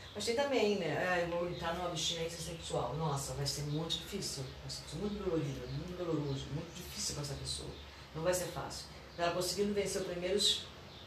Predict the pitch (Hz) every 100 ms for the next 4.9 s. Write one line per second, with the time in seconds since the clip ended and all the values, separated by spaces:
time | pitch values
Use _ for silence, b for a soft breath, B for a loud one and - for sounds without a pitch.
0 | - - - 175 175 214 214 208 - 175
1 | 170 165 175 170 160 165 202 185 160 165
2 | 160 151 156 160 - - - - - -
3 | - - - - - - - 170 165 -
4 | 156 156 165 156 160 147 - 147 -